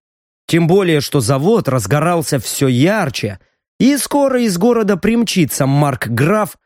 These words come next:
с внушительной свитой. Птичий гомон на фоне рёва пламени прозвучал настолько сюрреалистично, что пустотники невольно уставились на незамеченный ранее вольер.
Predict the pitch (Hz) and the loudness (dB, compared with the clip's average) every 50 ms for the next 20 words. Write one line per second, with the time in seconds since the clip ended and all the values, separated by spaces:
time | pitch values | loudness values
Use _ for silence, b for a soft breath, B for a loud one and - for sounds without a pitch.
0 | _ _ - - - 190 208 240 262 240 - - 185 165 139 - 175 175 180 185 | _ _ -12 -8 -4 0 2 2 2 2 0 0 0 0 2 2 2 2 2 2
1 | 190 - - 180 175 151 127 - - 120 104 - - _ _ _ _ _ _ _ | 2 0 0 0 0 0 0 0 -2 -4 -6 -6 -12 _ _ _ _ _ _ _
2 | _ _ _ - - - - 233 277 285 - - 214 214 175 139 104 131 180 214 | _ _ _ -16 -12 -4 0 2 2 2 2 0 0 0 2 2 2 2 2 2
3 | 226 214 196 175 160 147 139 147 139 - 170 170 165 156 147 143 147 156 165 151 | 4 2 2 2 2 2 0 0 0 0 0 2 2 2 2 2 2 2 2 2
4 | 127 127 - - 156 214 254 247 233 214 208 202 185 - 139 147 156 156 123 110 | 2 0 0 0 0 0 2 2 2 2 2 2 2 0 0 0 0 0 -2 0
5 | 139 175 - - 180 165 156 147 135 127 - - - 277 285 262 - - 147 117 | 0 0 0 2 0 0 2 0 0 -2 -2 -2 0 0 2 0 0 0 -2 -2
6 | - - - 151 151 143 143 156 151 151 151 156 151 - - 151 127 - - - | -2 -2 0 0 2 2 2 0 2 2 0 -2 -2 -2 -2 -2 -2 -2 -4 -6
7 | 107 92 - _ _ _ _ _ _ _ _ _ - - - 175 - - 196 - | -8 -8 -10 _ _ _ _ _ _ _ _ _ -12 -4 -4 -4 -2 -2 -4 -4
8 | - - 294 - - 262 208 - 220 214 208 202 180 240 247 220 190 165 147 131 | 0 -2 -2 0 0 0 0 2 2 2 2 2 2 2 2 2 2 2 2 0
9 | 123 - - - 131 139 131 - 143 135 123 120 - - 135 127 127 127 120 139 | -2 -4 -4 -4 -2 -2 0 0 0 0 0 -2 0 0 0 0 2 0 0 0
10 | 175 226 262 254 - - 214 208 196 185 170 160 143 147 151 151 165 170 170 170 | 0 0 0 -2 0 0 0 2 2 2 2 2 0 0 -2 0 0 0 0 0
11 | 147 170 170 175 160 135 123 104 - - - | 0 0 0 0 0 0 0 -2 -4 -8 -14